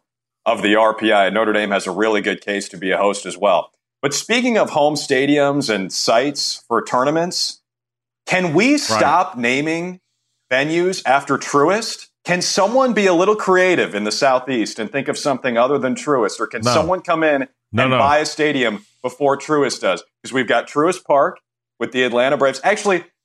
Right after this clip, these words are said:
Speaker 1: let's do this, Wes. I'm gonna, there are five stadiums named after Truist, and I'm gonna see if you can match the team to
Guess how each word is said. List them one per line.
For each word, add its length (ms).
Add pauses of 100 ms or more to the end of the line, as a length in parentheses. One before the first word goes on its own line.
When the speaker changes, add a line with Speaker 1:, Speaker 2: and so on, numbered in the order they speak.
(320)
Speaker 1:
let's 180
do 120
this, 240
Wes. 300
I'm 100
gonna, 220
there 140
are 60
five 460
stadiums 640
named 240
after 300
Truist, 500
and 80
I'm 80
gonna 100
see 180
if 100
you 80
can 200
match 360
the 80
team 380 (680)
to 400